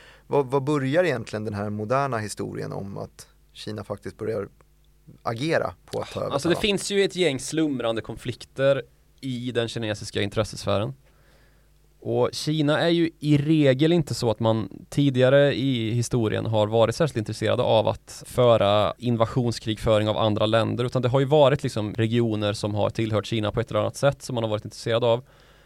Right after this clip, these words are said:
Speaker 2: Och de som är kvar egentligen som den här typen av regioner, så har vi ju några som, som alla känner till. Tibet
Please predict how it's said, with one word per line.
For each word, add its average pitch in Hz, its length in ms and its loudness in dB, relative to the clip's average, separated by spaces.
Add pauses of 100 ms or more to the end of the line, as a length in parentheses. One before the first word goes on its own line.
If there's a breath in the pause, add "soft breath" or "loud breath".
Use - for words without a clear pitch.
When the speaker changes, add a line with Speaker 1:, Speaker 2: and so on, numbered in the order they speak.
(200 soft breath)
Speaker 2:
Och 135 120 2
de 151 200 6
som 147 140 2
är 143 140 0
kvar 165 480 4
egentligen 120 540 0
som 147 520 2
den 143 120 0
här 123 160 2
typen 107 400 -6
av 104 120 0
regioner, 110 520 -2
så 123 180 -6
har 131 180 4
vi 104 80 -2
ju 110 80 -2
några 104 400 -2
som, 98 400 -12
som 107 180 -8
alla 101 200 -4
känner 107 220 -6
till. 120 360 -6
Tibet 117 380 -2